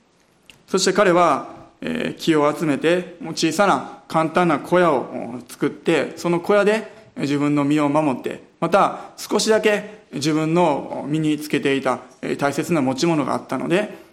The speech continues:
えー、それを守るためにその小屋の中に直して、え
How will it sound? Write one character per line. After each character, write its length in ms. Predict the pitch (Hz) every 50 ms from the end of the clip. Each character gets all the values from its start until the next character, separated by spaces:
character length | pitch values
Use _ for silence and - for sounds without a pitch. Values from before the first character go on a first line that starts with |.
| - -
え 80 | 160
ー、 40 | 156
そ 120 | 147 - 175
れ 80 | 180
を 60 | 180
守 300 | 156 160 185 202 196 196
る 40 | 190
た 120 | 196 190 175
め 100 | 151 127
に 140 | 123 120 -
そ 120 | - 156
の 120 | 147 135 139
小 140 | - 160
屋 80 | 156 151
の 100 | 151 143
中 240 | 135 131 131 135 135
に 360 | 147 160 147 123 123 117 120
直 220 | 127 135 139 135
し 80 | 127 -
て、 220 | - 139 127 - - - - - _
え 420 | - 143 139 143 95 95 - -